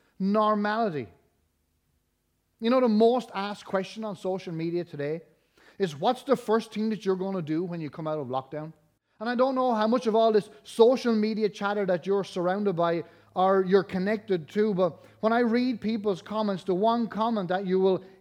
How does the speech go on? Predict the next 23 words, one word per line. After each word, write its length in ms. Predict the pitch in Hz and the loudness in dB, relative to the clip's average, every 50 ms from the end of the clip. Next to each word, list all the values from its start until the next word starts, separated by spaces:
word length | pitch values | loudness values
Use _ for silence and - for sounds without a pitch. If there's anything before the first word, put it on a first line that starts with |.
| _ - - | _ -20 -10
read 520 | - 170 175 208 240 254 247 240 226 175 175 | -4 0 2 2 4 4 2 0 0 -2 -2
more 460 | 170 170 185 196 214 226 233 226 226 | -2 0 4 6 8 8 8 6 4
often 540 | 214 208 226 254 262 240 247 - 185 180 202 | 2 0 0 2 0 0 -2 -4 -6 -6 0
over 320 | 175 214 226 240 220 202 208 | 4 4 4 6 4 2 0
and 80 | 202 | 0
over 240 | 208 208 208 185 190 | 0 0 0 0 0
again 300 | 180 170 185 180 180 175 | -2 -2 -2 -4 -4 -6
is, 180 | 185 180 160 160 | -6 -6 -6 -4
"I 140 | 170 180 | -4 -4
can't 600 | 175 - - 160 175 190 196 196 202 202 180 - | -6 -6 -10 -12 -10 -8 -6 -4 -4 -6 -6 -8
wait 500 | 180 156 139 147 190 208 196 165 156 131 - - _ _ _ _ _ _ _ _ _ _ _ _ _ _ | -12 -12 -8 -4 -2 -2 -2 -4 -6 -10 -12 -16 _ _ _ _ _ _ _ _ _ _ _ _ _ _
till 140 | - 160 147 | -6 -6 -6
things 480 | - - - 180 180 170 160 147 131 | -6 -6 -6 -4 -4 -4 -4 -6 -8
get 220 | 117 151 147 123 120 | -8 -8 -8 -8 -6
back 260 | 143 143 139 - - - _ _ _ _ _ _ _ _ _ _ _ _ | -6 -8 -8 -8 -14 -20 _ _ _ _ _ _ _ _ _ _ _ _
to 80 | - | -6
normal." 340 | 151 151 151 160 151 147 156 - | -2 0 2 2 2 0 -2 -4
And 100 | 208 220 | -4 -2
you 80 | 247 285 | 0 2
know 80 | 320 | 2
what 140 | 302 285 269 | 4 4 4
amazes 420 | 247 220 220 220 233 220 214 214 | 2 2 0 -2 -2 -4 -6 -6
me? 220 | 220 226 233 233 | -6 -6 -6 -8